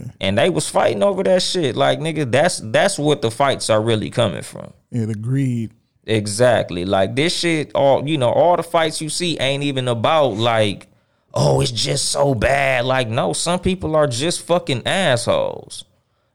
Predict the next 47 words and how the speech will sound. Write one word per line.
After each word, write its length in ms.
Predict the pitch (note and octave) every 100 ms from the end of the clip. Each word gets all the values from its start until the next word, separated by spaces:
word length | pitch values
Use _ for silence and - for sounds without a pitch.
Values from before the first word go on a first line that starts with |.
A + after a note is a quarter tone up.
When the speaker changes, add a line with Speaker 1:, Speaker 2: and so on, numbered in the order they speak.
| -
Speaker 1:
Like, 220 | B2 B2
I 120 | D#3+
didn't 180 | F#3+ F#3
even 100 | F3+
feel 200 | F3 F3
sorry 340 | - G#3 G3+ F#3
for 160 | D3
that 140 | C#3 C3+
motherfucker. 580 | C3 A#2 - G#2 -
Like, 260 | E2 F2 A2
it 40 |
was 180 | F#3 F3
an 60 | A#2+
old 260 | A#2 D3+
white 220 | B2+ C#3 G2+
lady 300 | F#2 F2 E2
and 100 | E2+
shit. 280 | - F2
Like, 200 | - G2+
I 100 | C3+
didn't 160 | F3+ G3+
feel 180 | G3 F#3
sorry 280 | - F3+ F3+
for 180 | F3 E3+
her, 260 | E3+ F3 D#3+ A#2
people 280 | - - -
snatching 440 | D#3 D3+ E3 D#3 F3
all 160 | F3
that 180 | E3+ E3+
shit. 320 | - F3 F3+ - _ _ _ _ _ _ _
'Cause 240 | D3 D#3+
it's 100 | F#3+
like, 240 | F3+ E3
damn, 240 | D#3 G3+ F3
bitch, 180 | F3+ C3+
what 240 | C3+ A3
is 160 | G3+ D3
your 220 | D#3+ C3+
old, 240 | C3 B2+ B2
how 220 | D#3 G#3
much 360 | G3 F#3 E3+ -
shit 440 | - - E3 A2
are 180 | - A2
you 220 | A2+ C3+
really 240 | B2 B2+ A#2
gonna 240 | A2+ G#2+
produce? 580 | B2+ G#2+ F#2 C#2+ - -